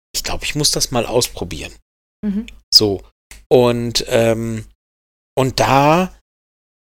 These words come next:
Speaker 1: muss man erstens bereit sein, das auch zu teilen und zu offenbaren. Und dann muss man auch bereit sein, ähm,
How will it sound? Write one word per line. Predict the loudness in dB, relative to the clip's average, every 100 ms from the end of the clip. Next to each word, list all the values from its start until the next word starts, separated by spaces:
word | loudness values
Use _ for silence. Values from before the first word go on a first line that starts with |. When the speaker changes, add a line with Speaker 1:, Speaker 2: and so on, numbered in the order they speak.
| _ -2
Speaker 1:
muss | 0 2 2
man | 2
erstens | 4 4 4 0
bereit | 4 6 8 8 6
sein, | 4 2 2
das | 2 2
auch | 0
zu | -2 -4 -4
teilen | -2 0 2 2 0
und | -4 -2
zu | 0
offenbaren. | -2 -4 -2 0 0 0 -2 -6 -10 -20 _ _ _ 0
Und | 0 4
dann | 4 4 -2 -4 -6
muss | -2 -2 0
man | 0
auch | 2 0
bereit | 2 4 4 2 2
sein, | 2 2 0 -2 -8 -20 _ _ _ _ _ _ _ _ _ _ 2
ähm, | 4 6 6 6 6 4 2 -4 -6 -12